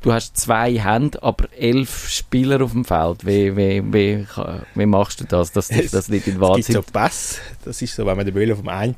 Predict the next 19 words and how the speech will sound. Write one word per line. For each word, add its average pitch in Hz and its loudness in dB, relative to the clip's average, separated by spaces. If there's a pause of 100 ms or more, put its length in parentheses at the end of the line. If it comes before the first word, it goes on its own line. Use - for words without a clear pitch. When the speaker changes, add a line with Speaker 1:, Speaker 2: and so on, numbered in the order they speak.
(100)
Speaker 2:
zum 104 -8
anderen 127 -2
spielt, 165 -4
Speaker 1:
Mhm. 139 4
Speaker 2:
das - -6
nennt 107 -2
sich 98 -10 (160)
Pass. - -6
Speaker 1:
Ja, 131 4
das, - 0
von 151 4
dem 139 4
habe 131 4
ich - -8
gehört, 117 4
Speaker 2:
<laughs> - -
Und 135 0
dann 131 4
Speaker 1:
tatsächlich. 110 4